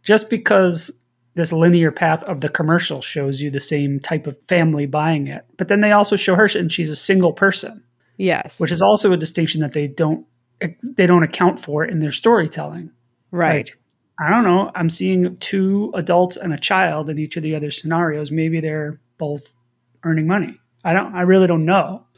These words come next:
Speaker 2: Yeah, I mean, when you go through the progression of it, you start in the nineteen fifties, and it's a young white couple, um, who look like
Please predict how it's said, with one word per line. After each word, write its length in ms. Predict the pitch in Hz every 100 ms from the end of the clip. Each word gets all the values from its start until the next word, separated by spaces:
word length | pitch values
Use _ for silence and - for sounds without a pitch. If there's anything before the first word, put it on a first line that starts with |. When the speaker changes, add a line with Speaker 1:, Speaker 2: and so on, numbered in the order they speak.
| _ -
Speaker 2:
Yeah, 280 | 277 262 247
I 40 |
mean, 180 | 262 240 -
when 120 | 269
you 80 | 269
go 160 | 294 320
through 140 | 302
the 100 | 262
progression 520 | 226 196 180 180 175 156
of 120 | 143
it, 340 | 135 117 - -
you 240 | 180 160
start 360 | - 220 214 -
in 60 | 190
the 60 |
nineteen 340 | 180 170 175 165
fifties, 640 | 160 147 156 147 143 139 -
and 120 | 156
it's 180 | 143 -
a 80 | 147
young 500 | 147 165 180 180 180 _ 165
white 300 | 156 147 -
couple, 520 | 147 - 131 131 131 _ _ _ _
um, 220 | 165 135 135
who 340 | 160 147 139 - -
look 480 | - 277 277 277 196
like 300 | 180 -